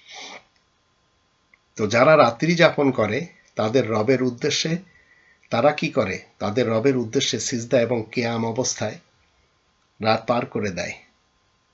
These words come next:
তো দাঁড়িয়ে অবনত হয়ে সব বুঝে নেওয়া মানে কখনো সিজদা নয়। এখানে সিজদা এবং দাঁড়ানো দুটো আলাদা ভিন্ন ভিন্ন শব্দ,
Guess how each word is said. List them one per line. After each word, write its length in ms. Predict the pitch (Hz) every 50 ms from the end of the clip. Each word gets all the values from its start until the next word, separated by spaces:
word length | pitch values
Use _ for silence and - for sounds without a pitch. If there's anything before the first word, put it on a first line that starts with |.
| _ _ _ _ _ _ _ _ _ - - - _ _
তো 80 | - -
দাঁড়িয়ে 640 | 104 98 123 120 123 131 135 147 160 165 175 190 190 -
অবনত 500 | 117 110 113 110 143 156 160 165 165 -
হয়ে 340 | 170 151 135 143 151 147 143
সব 280 | 143 - - 131 123 110
বুঝে 380 | 101 110 120 123 - 160 156
নেওয়া 220 | 151 156 151 147 139
মানে 320 | 139 135 139 143 147 165 - _ _ _ _ -
কখনো 380 | - 117 113 - 143 127 123 104
সিজদা 360 | - 127 117 107 101 107 98
নয়। 240 | 90 - - - - _ _ _ _ _ _ _ _ _ _ _ _ _ _ _ _ _ _ _ - _ -
এখানে 320 | 107 - - 127 123 123
সিজদা 360 | - - - 123 113 120 131
এবং 260 | 127 120 131 123 117
দাঁড়ানো 340 | 107 117 113 120 123 123 120
দুটো 260 | 113 107 123 - 135
আলাদা 360 | 113 107 117 123 131 131 139 123
ভিন্ন 380 | 101 98 143 147 139 135 139
ভিন্ন 280 | 123 117 120 127 123 123
শব্দ, 440 | - - 127 123 117 117 113 98